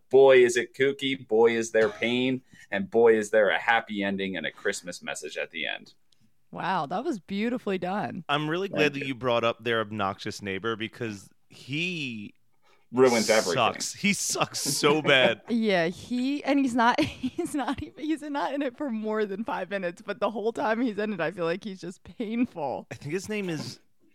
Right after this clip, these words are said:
Speaker 3: I wrote it down. I forgot to bring my notes up. I think it's Mike Murphy. It's something Murphy.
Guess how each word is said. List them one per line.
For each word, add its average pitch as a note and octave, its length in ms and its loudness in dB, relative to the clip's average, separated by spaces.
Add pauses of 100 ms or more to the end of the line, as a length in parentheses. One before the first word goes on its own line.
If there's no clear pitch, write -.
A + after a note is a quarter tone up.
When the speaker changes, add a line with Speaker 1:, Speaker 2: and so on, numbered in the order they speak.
(420)
Speaker 3:
I A2+ 180 -14
wrote F#3 200 -2
it C#3+ 100 -8
down. A#2+ 220 0
I A2+ 100 0
forgot A#2 220 -2
to C3+ 80 -8
bring B2+ 160 -6
my A2 80 -2
notes G2+ 240 -6
up. G2 100 -6
I G#2 60 -8
think C3 120 -10
it's D3 140 -12
Mike G#2+ 320 -4
Murphy. F#2+ 340 -8
It's F2+ 140 -14
something D3 340 -2
Murphy. G#2+ 420 -4